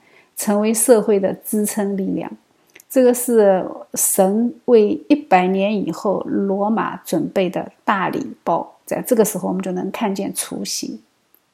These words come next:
然后在逼迫时期呢，教义很模糊的情况下，就非常容易出现很多的异端。然后在放松的阶段呢，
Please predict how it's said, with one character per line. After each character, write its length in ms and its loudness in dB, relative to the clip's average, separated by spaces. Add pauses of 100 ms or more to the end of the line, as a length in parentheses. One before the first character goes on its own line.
(920)
然 160 6
后 120 10
在 180 8
逼 220 8
迫 200 4
时 220 0
期 220 -2
呢， 400 2 (360)
教 300 6
义 160 6
很 220 2
模 280 4
糊 220 4
的 100 -2
情 240 -4
况 240 -4
下， 220 -6
就 220 -2
非 320 4
常 280 -2
容 280 -2
易 300 2
出 200 -4
现 240 -2
很 300 -8
多 240 0
的 260 -2
异 320 2
端。 320 -2 (720)
然 180 4
后 140 10
在 160 4
放 260 6
松 240 6
的 140 8
阶 260 0
段 280 -2
呢， 200 -4